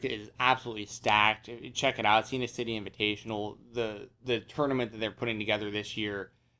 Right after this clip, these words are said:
They've announced, I think, eleven entries up to this point, and it's, I mean, it's just stacked. It's ridiculously stacked. Subgraphs is killing it. Glory Pro is killing it. Shout out to K L D and Danny Adams taking the reins of Glory Pro and, and keeping it going.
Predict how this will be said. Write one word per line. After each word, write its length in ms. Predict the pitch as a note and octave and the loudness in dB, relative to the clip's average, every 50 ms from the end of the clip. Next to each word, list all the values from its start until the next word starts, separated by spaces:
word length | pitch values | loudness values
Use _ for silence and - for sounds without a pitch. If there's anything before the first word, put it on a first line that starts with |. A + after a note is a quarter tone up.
| _ | _
They've 160 | - C#3 B2+ | 0 2 2
announced, 320 | B2+ B2+ B2+ C3 B2+ - - | 4 4 4 2 2 0 -2
I 60 | A2+ | -4
think, 160 | G2 B2 A2+ | -2 -2 0
eleven 360 | G#2+ G#2+ A2+ A#2 A#2 A2+ A2+ | 0 4 4 4 4 4 2
entries 540 | G#2+ G#2 G#2 G#2 - - G#2+ G#2 G#2 F#2+ - | 0 0 -2 -2 -4 -4 -2 -2 -4 -4 -8
up 160 | - G2+ G2+ | -10 -12 -10
to 100 | - A2+ | -8 -6
this 200 | G#2 A2 G#2+ G2+ | -4 -4 -4 -6
point, 480 | - _ - A2+ G#2+ G#2 G#2 G2+ G2 - | -6 _ -8 -6 -4 -2 -2 -2 -2 -4
and 160 | G2+ G#2 G#2 | -4 -4 -4
it's, 280 | G#2 G2+ - - - - - | -4 -6 -8 -12 -18 -14 -10
I 40 | C#3 | -6
mean, 200 | C3 C3 C3+ C3+ | -4 -2 -2 -2
it's 140 | C3+ C3+ - | -2 -4 -6
just 220 | - D#3 - - | -6 -6 -4 -4
stacked. 560 | - - - A#2+ A2+ A2+ A2 G2+ - _ _ - - | -6 -4 -4 -2 -2 0 -2 -2 -4 _ _ -18 -14
It's 240 | B2 A#2+ - - - | -14 -12 -12 -8 -6
ridiculously 720 | C3 B2 - C#3 C#3+ C#3+ C#3+ - C#3 A#2+ - - A#2 G#2 | -6 -4 0 0 0 0 0 0 0 0 0 -2 -12 -12
stacked. 500 | - - - G#2+ G2+ G2 F#2 F2+ - _ _ _ _ _ _ _ _ _ _ _ | -10 -6 -2 0 0 2 0 -2 -4 _ _ _ _ _ _ _ _ _ _ _
Subgraphs 640 | - - D3+ C#3+ C#3 - - C#3+ C3+ B2 A#2 A2 - G#2+ | 2 6 6 6 6 6 4 6 6 6 6 4 0 -8
is 140 | G#2+ - - | -16 -18 -12
killing 300 | - - B2+ B2+ A#2+ A2+ | -6 -2 -2 0 0 0
it. 180 | G#2+ - A2+ | -2 -4 -4
Glory 240 | A#2+ B2+ C3+ C#3 C#3 | 0 2 2 2 2
Pro 160 | C3+ - B2 | 2 2 2
is 120 | A#2+ A2 - | 2 0 0
killing 340 | - - - A#2+ A#2 A2+ G#2 | -6 -6 -4 -2 -2 0 -2
it. 100 | G2 G2 | -4 -2
Shout 200 | - C3 C3 C3 | 0 4 4 6
out 120 | C3 B2+ - | 6 4 0
to 40 | A#2+ | -4
K 240 | - - C3 B2+ | -6 0 2 4
L 160 | B2+ B2 B2 A#2+ | 4 4 4 2
D 220 | A#2+ B2+ B2 A#2+ | 0 0 0 0
and 100 | A2+ G#2+ | 0 0
Danny 300 | A2+ A#2 A#2 A#2 A#2 A2+ | 0 -2 0 0 0 2
Adams 500 | A2 A2+ A#2+ A2+ G#2+ F#2+ F2 F2+ - - | 4 4 4 2 0 -2 -8 -14 -20 -12
taking 320 | _ - C3 C3 A#2+ B2 A#2 | _ 0 0 0 0 -2 -6
the 80 | G#2+ | -4
reins 540 | G#2 A2+ A2+ A2+ A2+ A2 G#2 G#2 F#2+ G2 - _ _ _ _ _ - | -2 -2 0 0 0 -2 -4 -6 -10 -12 -14 _ _ _ _ _ -18
of 120 | B2 A#2+ A#2 | -16 -14 -6
Glory 300 | A#2+ B2 B2 B2+ B2 A#2 | -2 2 2 2 2 2
Pro 320 | - - B2 G#2+ F#2 F#2+ | 0 0 2 2 2 2
and, 140 | F#2 F#2 F2+ | 0 -4 -6
and 240 | F#2 G2+ G2+ F#2 - | -8 -8 -10 -8 -4
keeping 280 | - B2 A#2+ A#2+ G#2 | -2 -2 0 0 -2
it 140 | G2 F#2+ G2+ | -6 -4 -2
going. 320 | G2+ F#2+ F#2 F2+ F2 F2 | -2 -2 -2 -4 -6 -12